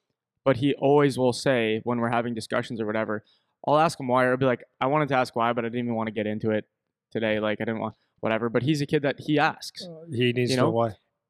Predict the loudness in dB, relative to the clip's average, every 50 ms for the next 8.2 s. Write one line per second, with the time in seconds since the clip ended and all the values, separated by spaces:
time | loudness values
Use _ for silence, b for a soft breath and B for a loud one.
0 | _ -4 -2 -2 -2 -4 -6 -8 _ -6 -4 -2 0 0 -2 -2 -2 2 2 4
1 | 4 2 0 _ _ _ -10 -6 -2 0 0 0 0 -2 -10 -14 -18 _ _ _
2 | _ _ _ _ _ _ _ -20 -12 _ -4 -4 -2 0 2 2 2 2 0 2
3 | 2 2 0 0 -2 -2 -2 -2 -2 -2 -2 -4 -2 -4 -6 _ _ _ -12 -6
4 | -2 -2 -2 -2 -2 -6 -6 -4 -4 -4 -2 -2 -2 -4 -4 -6 -6 -4 0 0
5 | 2 2 0 -2 -6 _ -10 -6 -2 0 0 0 0 0 -4 -4 -2 0 0 2
6 | 2 0 0 -2 -2 -2 -2 -2 -2 -4 -8 -8 -8 -10 -6 -4 -4 -4 -4 _
7 | -8 -6 -4 0 2 2 2 2 0 -2 -2 -2 -2 -2 -2 -2 -2 -2 0 0
8 | -2 -2 -6 -10